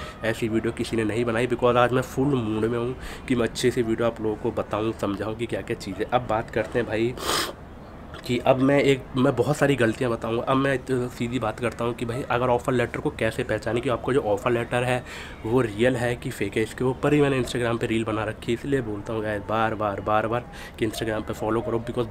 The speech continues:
बहुत सारी reels मैं लेके आने वाला हूँ, Important, important, important चीज़ें। अभी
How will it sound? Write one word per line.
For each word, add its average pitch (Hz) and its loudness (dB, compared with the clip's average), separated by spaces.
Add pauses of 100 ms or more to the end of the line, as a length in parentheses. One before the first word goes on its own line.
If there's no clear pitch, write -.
बहुत 113 -2
सारी 117 2
reels 110 -4
मैं 113 -2
लेके 113 -4
आने 110 0
वाला 104 -2
हूँ, 110 -2 (380)
Important, 113 2 (220)
important, 110 0
important 110 -4
चीज़ें। 113 0 (200)
अभी 113 2